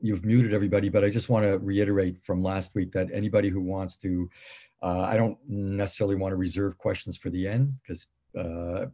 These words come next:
if you, if there's anything that's unclear or you have a question or a comment, feel free to, um, to jump in. Uh, I don't, I don't, I, I invite that. Um, so you said there were one person that didn't come. So last, last week, I'm gonna pick up where I left off last week,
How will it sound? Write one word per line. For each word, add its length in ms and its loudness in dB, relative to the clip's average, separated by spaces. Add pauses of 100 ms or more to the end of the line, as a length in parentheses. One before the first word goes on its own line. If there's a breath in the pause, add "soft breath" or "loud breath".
if 220 -10
you, 200 -2
if 120 -10
there's 160 0
anything 400 2
that's 200 -4
unclear 460 4
or 120 4
you 100 0
have 100 -4
a 40 -10
question 420 -4
or 60 0
a 60 -4
comment, 460 -4 (540 soft breath)
feel 160 2
free 300 -2
to, 480 -2
um, 260 -4 (340)
to 100 -2
jump 280 -2
in. 260 -2 (160)
Uh, 160 -8
I 140 -8
don't, 340 -6
I 100 -10
don't, 260 -8
I, 300 -8
I 20 -6
invite 460 -4
that. 380 -10 (680 soft breath)
Um, 380 -2
so 460 4 (280)
you 160 0
said 200 4
there 120 6
were 100 2
one 260 6
person 380 2
that 240 0
didn't 220 0
come. 200 4
So 180 2
last, 400 4
last 380 4
week, 160 6
I'm 120 6
gonna 120 8
pick 220 2
up 200 4
where 220 6
I 60 6
left 320 2
off 340 0
last 340 -6
week, 300 2